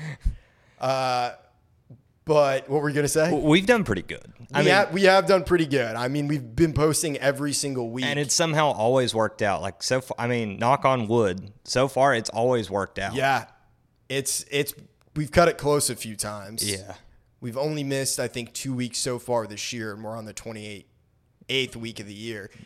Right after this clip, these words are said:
Speaker 1: And I'm very proud of that. But I wish I could be, th-, have that pinpoint accuracy with music.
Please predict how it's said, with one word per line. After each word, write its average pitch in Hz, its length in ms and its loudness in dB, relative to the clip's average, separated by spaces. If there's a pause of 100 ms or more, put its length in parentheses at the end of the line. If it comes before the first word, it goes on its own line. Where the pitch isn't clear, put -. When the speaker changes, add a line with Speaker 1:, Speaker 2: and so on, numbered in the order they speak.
(140)
Speaker 1:
And 151 100 0
I'm 156 120 0
very 170 220 0
proud 147 300 0
of 110 100 -6
that. 87 240 -20 (1120)
But 147 480 2 (760)
I 139 140 2
wish 170 280 2
I 175 80 4
could 151 220 -4
be, 131 440 -6 (840)
th-, 110 100 -14 (220)
have 135 300 0
that 135 220 2
pinpoint 123 520 -4
accuracy 123 600 -4
with 107 160 -12
music. 113 680 -12